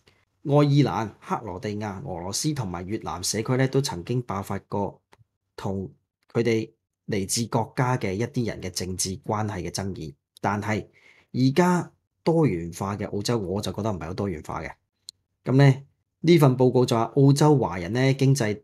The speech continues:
地位呢，喺咁多族裔當中算係獨佔鰲頭。吓，係咪㗎？<laughs> 喺澳洲第二大嘅移民團體，其實第一大就英國啦，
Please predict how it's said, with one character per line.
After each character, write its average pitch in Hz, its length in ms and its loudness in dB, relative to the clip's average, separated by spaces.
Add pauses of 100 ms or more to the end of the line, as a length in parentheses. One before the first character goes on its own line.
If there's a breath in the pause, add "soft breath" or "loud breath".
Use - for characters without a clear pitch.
地 101 200 -2
位 98 160 -2
呢， 113 120 -2 (120)
喺 107 120 -4
咁 101 200 -4
多 107 100 -2
族 - 320 -8
裔 87 140 -8
當 95 180 -6
中 101 140 -8
算 92 200 -8
係 90 120 -10
獨 - 160 -12 (100)
佔 87 260 -8
鰲 80 220 -12
頭。 78 320 -10
吓， 110 100 2
係 104 160 -2
咪 98 120 -2
㗎？ 107 360 2 (640 soft breath)
<laughs> 156 80 -2 (800 loud breath)
喺 135 180 2
澳 147 140 6
洲 165 160 6
第 165 100 0
二 113 340 0
大 107 200 -2
嘅 110 180 0
移 95 160 -8
民 90 160 -8
團 90 160 -8
體， 131 220 2
其 - 20 2
實 110 100 -2
第 117 120 0
一 135 40 4
大 107 160 -2
就 98 120 -4
英 110 160 -4
國 90 160 -4
啦， 92 280 -8